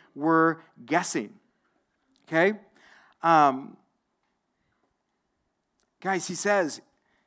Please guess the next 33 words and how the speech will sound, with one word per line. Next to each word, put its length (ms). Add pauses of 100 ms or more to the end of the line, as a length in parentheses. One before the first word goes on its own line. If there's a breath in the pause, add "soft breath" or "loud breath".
(100)
"Your 120
sins 300
have 160
hidden 380
his 260
face. 320
He 80
does 400
not 300 (240 soft breath)
hear 280
you." 240
And 160
so 460 (240 soft breath)
when 140
you 100
think 300
about 320
the 240
urgency 560
to 80
get 240
things 280
right, 320
you 140
guys, 300
if 200
you're 280
in 180
the 80
midst 500
of 200
a 80
decision 580